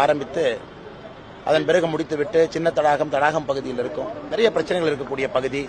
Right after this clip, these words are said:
செங்கல்சூளை கடந்த மூன்று ஆண்டு காலமாக இந்த பிரச்சனை விஸ்வரூபம் எடுத்திருக்கிறது.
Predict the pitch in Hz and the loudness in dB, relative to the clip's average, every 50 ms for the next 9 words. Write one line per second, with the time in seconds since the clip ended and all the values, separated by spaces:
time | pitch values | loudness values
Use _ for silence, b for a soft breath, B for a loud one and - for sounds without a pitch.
0 | - 139 135 143 156 143 - 143 139 147 160 147 110 - - - - - - - | -6 -6 -4 -2 -2 -2 -4 -4 -4 -4 -4 -4 -6 -10 -14 -18 -20 -20 -20 -18
1 | - - - - - - 139 151 160 147 151 151 151 170 190 202 185 185 180 170 | -18 -16 -14 -14 -6 -2 0 0 0 0 -2 0 0 2 2 2 4 4 4 6
2 | 165 165 147 151 156 160 156 151 147 156 175 185 156 - 143 139 - 170 165 147 | 4 4 4 4 4 4 4 2 0 0 0 -2 -2 -4 -4 -6 -6 -4 -4 -4
3 | 139 135 - 156 175 165 156 143 - - 131 127 117 127 120 120 | -4 -4 0 0 2 2 2 0 -4 -6 -8 -10 -8 -8 -10 -10